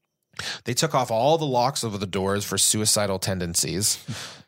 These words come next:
Speaker 1: And they let her still, he, he must, he, he knows everything about that woman.
Speaker 2: Yeah.
Speaker 1: You don't think that he knew he had a,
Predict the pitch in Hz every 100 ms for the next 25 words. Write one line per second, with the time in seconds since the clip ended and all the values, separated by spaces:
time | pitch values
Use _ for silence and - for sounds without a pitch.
0 | _ _ _ _ _ _ _ _ _ _
1 | _ _ _ _ 175 160 160 151 151 165
2 | 156 - 160 156 147 196 254 180 226 214
3 | 170 180 196 - 151 175 185 202 202 -
4 | 190 196 185 180 180 180 170 170 196 240
5 | 113 104 98 160 196 - 196 190 165 175
6 | 160 165 185 175 175 160